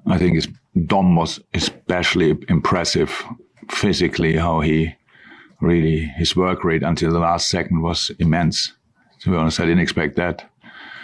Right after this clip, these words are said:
It's the first game of the season, you, you know, the, the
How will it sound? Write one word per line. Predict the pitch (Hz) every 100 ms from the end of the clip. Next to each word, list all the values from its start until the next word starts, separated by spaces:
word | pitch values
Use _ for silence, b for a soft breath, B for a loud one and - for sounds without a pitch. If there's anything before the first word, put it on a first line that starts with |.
| B B
It's | -
the |
first | 107 101 -
game | 113
of | 90 -
the | 73
season, | 98 82 87
you, | 87 82
you | 82
know, | 85 87 87
the, | 90 82
the | 85